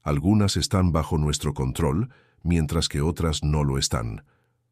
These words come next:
Las cosas bajo nuestro control incluyen nuestro esfuerzo, mientras que las variables externas incluyen cosas como la suerte y los esfuerzos de otras personas,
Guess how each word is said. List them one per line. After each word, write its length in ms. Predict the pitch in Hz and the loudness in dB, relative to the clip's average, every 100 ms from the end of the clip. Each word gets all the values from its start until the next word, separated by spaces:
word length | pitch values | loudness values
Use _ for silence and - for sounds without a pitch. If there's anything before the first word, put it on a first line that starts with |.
| _ - | _ -4
Las 200 | 73 - | -2 2
cosas 380 | 110 - 87 | 0 2 0
bajo 260 | 73 85 87 | 0 0 0
nuestro 340 | 78 73 85 | 0 0 -2
control 540 | 78 71 71 87 82 73 _ _ | -2 -2 2 2 2 -2 _ _
incluyen 640 | - 87 76 107 92 92 82 | 0 0 2 2 4 2 2
nuestro 340 | 82 - 78 | 0 0 -2
esfuerzo, 580 | 71 - 73 73 65 - _ _ _ - | -2 0 -2 -2 -8 -10 _ _ _ 0
mientras 440 | 101 92 92 87 | 4 4 2 0
que 100 | 98 | 0
las 180 | 78 71 | 0 0
variables 540 | 73 71 76 76 73 | 0 0 0 0 -2
externas 600 | 73 - 110 90 90 85 | -2 -2 0 2 2 0
incluyen 500 | 85 73 110 101 98 | -2 0 2 2 2
cosas 500 | 87 123 113 87 78 | 2 2 2 0 -4
como 280 | - 92 85 | -2 0 2
la 120 | 76 | 0
suerte 520 | 71 98 71 73 73 - _ _ _ _ _ - | 0 2 0 -2 -6 -8 _ _ _ _ _ 0
y 100 | 127 | 4
los 200 | 123 139 | 4 4
esfuerzos 640 | 127 - 123 80 71 69 | 2 4 2 2 -2 -4
de 120 | 69 | -4
otras 280 | 67 69 69 | -4 -4 -6
personas, 640 | - 69 - 67 60 - | -4 -4 -2 -4 -4 -8